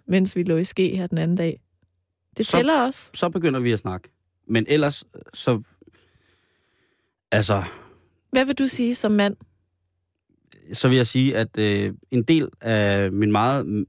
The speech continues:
Speaker 2: mandlige mandlighed synes, at den der udtalelse er bullcrap.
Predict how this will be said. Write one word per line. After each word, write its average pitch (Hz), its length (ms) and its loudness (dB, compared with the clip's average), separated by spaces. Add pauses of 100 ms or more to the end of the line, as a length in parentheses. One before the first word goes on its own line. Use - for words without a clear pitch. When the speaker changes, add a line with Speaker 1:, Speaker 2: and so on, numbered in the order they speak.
Speaker 2:
mandlige 110 460 0
mandlighed 107 520 -2
synes, 113 300 -4
at 98 200 -10
den 107 140 0
der 101 60 -2
udtalelse 98 400 -4
er 104 40 -4
bullcrap. 104 500 -2